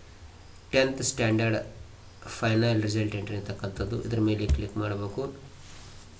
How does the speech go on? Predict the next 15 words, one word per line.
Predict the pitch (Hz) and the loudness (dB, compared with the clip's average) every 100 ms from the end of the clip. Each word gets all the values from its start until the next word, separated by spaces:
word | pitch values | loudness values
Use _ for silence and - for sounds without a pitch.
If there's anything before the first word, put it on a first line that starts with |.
| - - - - - - - - - - | -18 -18 -14 -14 -14 -14 -14 -14 -16 -6
ಮಾಡಿದ | 139 143 151 185 | 6 12 12 12
ನಂತರ | 165 147 127 127 127 123 | 12 10 6 4 6 6
ಮತ್ತೆ | 120 127 131 131 | 6 4 4 4
ಈ | 120 | 6
ರೀತಿಯಾಗಿರ್ತಕ್ಕಂಥ | 113 113 117 113 107 107 110 107 104 | 6 4 4 2 2 -2 2 2 2
ಒಂದು | 110 107 104 | 0 2 0
page | 107 113 110 | 0 0 2
open | 110 110 107 | 0 2 2
ಆಗುತ್ತೆ, | 104 107 127 127 - - - - - - | 2 -2 -4 -4 -6 -14 -16 -16 -18 2
ಟೆಂತ್ | 135 139 139 | 4 4 2
ಸ್ಟ್ಯಾಂಡರ್ಡ್ | 120 123 117 117 110 | 2 4 4 4 2
ಫೈನಲ್ | - 110 113 117 110 - | 0 2 4 4 0 -2
ರಿಸಲ್ಟ್ | 110 107 104 104 | -2 0 0 0
ಎಂಟ್ರಿ | 101 104 | -2 -4
ಅಂತಕ್ಕಂಥದ್ದು. | 98 107 98 98 - 113 123 | -4 -6 -4 -4 -4 -2 -4